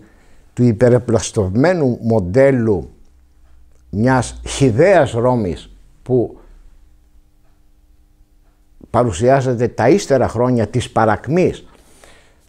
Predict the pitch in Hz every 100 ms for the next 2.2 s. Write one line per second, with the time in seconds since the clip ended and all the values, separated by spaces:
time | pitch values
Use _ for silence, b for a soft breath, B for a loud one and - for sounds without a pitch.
0 | _ 120 120 147 151 139 101 64 _ _
1 | _ _ _ _ 120 - 170 175 143 92
2 | 71 -